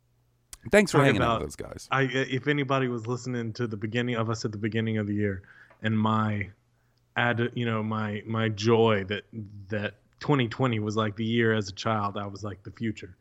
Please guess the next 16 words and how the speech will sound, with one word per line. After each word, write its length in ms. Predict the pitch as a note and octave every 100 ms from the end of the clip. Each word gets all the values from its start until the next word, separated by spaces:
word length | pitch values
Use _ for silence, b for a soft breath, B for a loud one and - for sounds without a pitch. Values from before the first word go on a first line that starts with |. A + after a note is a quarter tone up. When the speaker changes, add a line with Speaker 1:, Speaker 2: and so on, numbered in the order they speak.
| _ _ -
Speaker 1:
Yeah. 200 | - B2
Speaker 2:
Well, 180 | G2 F#2 - _ -
fuck 340 | C#3+ E3 - B2+
that. 340 | C#3 A#2 G2 - -
Marty 320 | B2 D#3 D#3+
McFly, 600 | D#3 C#3+ - D3 D3 D3
you 140 | D3 E3+
pass 400 | E3+ D#3 D#3 E3
up 180 | C#3 C3
twenty 300 | D3 C#3 C3+
twenty 420 | - C#3 C3 B2
at, 160 | B2 A#2
at 200 | B2+ C3+
every 460 | C#3+ C3 D3 C#3
fucking 420 | C3 C#3 C3 C3
opportunity. 640 | B2 A#2+ A#2+ B2 A#2+ A2